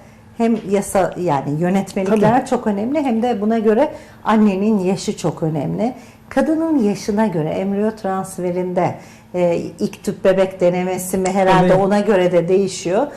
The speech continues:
Speaker 1: E, nasıl bir, e, sınıflandırma var? Hangi kadına hangi yaş aralığında kaç embriyo yerleştirebiliyorsunuz?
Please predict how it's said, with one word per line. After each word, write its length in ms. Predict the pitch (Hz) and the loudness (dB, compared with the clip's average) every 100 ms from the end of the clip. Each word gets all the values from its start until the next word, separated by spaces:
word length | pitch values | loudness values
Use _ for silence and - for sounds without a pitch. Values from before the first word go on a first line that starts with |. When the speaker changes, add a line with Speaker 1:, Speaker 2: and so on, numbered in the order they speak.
| - - - | -18 -12 0
Speaker 1:
E, 320 | 202 202 208 269 | 4 4 4 2
nasıl 380 | 392 - 240 | 0 0 2
bir, 260 | 214 247 - | 2 2 0
e, 280 | 190 185 185 | 0 0 0
sınıflandırma 1040 | 180 220 208 214 202 196 185 190 196 185 | -2 -2 -2 0 0 0 -2 -2 0 0
var? 220 | 156 190 - - - | 2 2 -2 -16 -14
Hangi 440 | - 262 294 220 214 | 0 4 6 4 0
kadına 440 | 226 185 202 220 | 0 0 0 0
hangi 280 | 240 240 214 | 2 2 4
yaş 300 | 208 190 - | 2 0 0
aralığında 460 | 190 185 190 247 | 0 2 0 0
kaç 240 | - 240 - | -2 -4 -2
embriyo 480 | 135 185 175 170 151 - - - - | -4 -4 -2 0 2 0 -8 -16 -2
yerleştirebiliyorsunuz? 1200 | 175 165 151 156 - 156 147 151 151 143 - - | 2 4 4 2 0 0 0 0 -2 -4 -8 -14